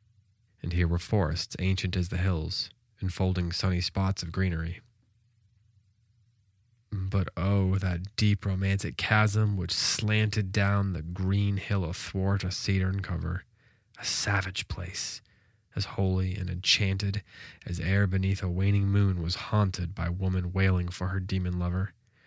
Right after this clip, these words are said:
And from this chasm, with ceaseless turmoil seething,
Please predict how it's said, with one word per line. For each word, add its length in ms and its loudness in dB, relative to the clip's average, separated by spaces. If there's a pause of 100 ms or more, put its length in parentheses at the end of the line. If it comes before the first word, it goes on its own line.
(400)
And 160 0
from 220 0
this 200 2
chasm, 640 2 (280)
with 140 -2
ceaseless 580 2
turmoil 540 0
seething, 680 -2